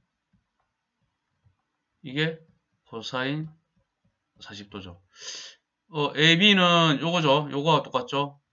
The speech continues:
어, 이거네. 영점칠육육공이네. 탄젠트 오십 도를 물어봤네. 탄젠트 오십 도는, 오십 도는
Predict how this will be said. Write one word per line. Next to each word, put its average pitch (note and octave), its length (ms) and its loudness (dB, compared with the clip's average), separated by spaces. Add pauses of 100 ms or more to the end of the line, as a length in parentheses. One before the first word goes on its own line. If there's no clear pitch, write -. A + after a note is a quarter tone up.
(180)
어, A2 260 -12
이거네. B2 400 -10
영점칠육육공이네. D3 3250 -8 (920)
탄젠트 F#3 400 0
오십 A#2 240 -8
도를 C3+ 160 -6
물어봤네. G2+ 460 -10
탄젠트 E3 340 -4
오십 A2+ 220 -10
도는, A#2 440 -10 (3250)
오십 C3 260 -14
도는 C#3+ 500 -6